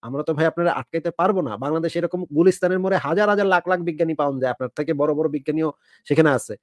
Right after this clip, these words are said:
যারা এক তুরি মাইরা আইনস্টাইনরে উড়ায় দেয়, নিউটনরে উড়ায় দেয়। আপনি যেরকম ইবনে কাসিরকে উড়ায় দিচ্ছেন, মানে, মানে চিপায় বৈশা, লেপের ত-, লেপের তলে ঢুইক্কা, চুনা হাগা খামারে বৈশা, বা ধরেন মানে একটা টঙের দোকানে বয়ে বয়ে আপনি এক কথায়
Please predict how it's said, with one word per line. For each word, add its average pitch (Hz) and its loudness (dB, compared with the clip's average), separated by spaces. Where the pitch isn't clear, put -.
যারা 165 6
এক 185 4
তুরি 233 4
মাইরা 220 8
আইনস্টাইনরে 196 4
উড়ায় 208 8
দেয়, 202 4
নিউটনরে 196 2
উড়ায় 196 4
দেয়। 185 2
আপনি 202 4
যেরকম 214 6
ইবনে 196 4
কাসিরকে 202 2
উড়ায় 202 6
দিচ্ছেন, 180 -2
মানে, 165 2
মানে 160 0
চিপায় 196 6
বৈশা, 180 6
লেপের 175 4
ত-, - -8
লেপের 165 2
তলে 175 2
ঢুইক্কা, 156 4
চুনা 185 6
হাগা 175 6
খামারে 175 4
বৈশা, 175 2
বা 156 4
ধরেন 165 4
মানে 160 0
একটা 160 2
টঙের 185 4
দোকানে 185 2
বয়ে 190 6
বয়ে 202 4
আপনি 180 0
এক 254 2
কথায় 220 -2